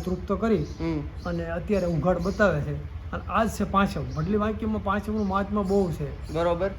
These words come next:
Speaker 1: ભડલી એમ કહે છે કે પાંચમની વીસ જબુ કે ને,
Speaker 2: હમ.
Speaker 1: તો દાણા વેચીને બળદ ને બિયારણ લઈ લે, ગમે તે બધું વેચ્યું અને લઈ લેજો બિયારણ અને બળદ તૈયાર રાખજો.
Speaker 2: બરોબર.
Speaker 1: કારણ કે વરસાદ, વરહ-, વરસાદ બહુ થાય
Speaker 2: હમ.
Speaker 1: અને વરહ સારું થાય.
Speaker 2: બરોબર.
Speaker 1: આ ભડલી વાક્યના અનુસંધાને આજ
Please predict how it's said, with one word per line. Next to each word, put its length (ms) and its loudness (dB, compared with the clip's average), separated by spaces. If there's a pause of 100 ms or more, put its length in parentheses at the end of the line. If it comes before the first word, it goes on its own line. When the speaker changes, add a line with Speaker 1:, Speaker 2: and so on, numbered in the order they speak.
Speaker 1:
ભડલી 240 -2
એમ 200 0
કહે 140 2
છે 100 2
કે 180 0
પાંચમની 460 0
વીસ 280 2
જબુ 280 0
કે 200 2
ને, 180 0 (100)
Speaker 2:
હમ. 160 -2 (200)
Speaker 1:
તો 100 -2
દાણા 380 2
વેચીને 380 0
બળદ 320 2 (160)
ને 160 -2
બિયારણ 520 0
લઈ 180 0
લે, 220 -4
ગમે 200 0
તે 100 -4
બધું 320 -2
વેચ્યું 280 -4
અને 160 -2
લઈ 280 -2
લેજો 340 -2 (120)
બિયારણ 340 0
અને 160 -4
બળદ 200 2
તૈયાર 320 0
રાખજો. 320 -2 (140)
Speaker 2:
બરોબર. 320 0
Speaker 1:
કારણ 160 0
કે 80 -2
વરસાદ, 320 0 (260)
વરહ-, 380 2
વરસાદ 580 -2
બહુ 160 2
થાય 240 4
Speaker 2:
હમ. 480 -2
Speaker 1:
અને 120 -2
વરહ 420 2
સારું 320 2
થાય. 480 -4
Speaker 2:
બરોબર. 420 0
Speaker 1:
આ 40 -2
ભડલી 360 0
વાક્યના 400 0
અનુસંધાને 520 -2
આજ 200 0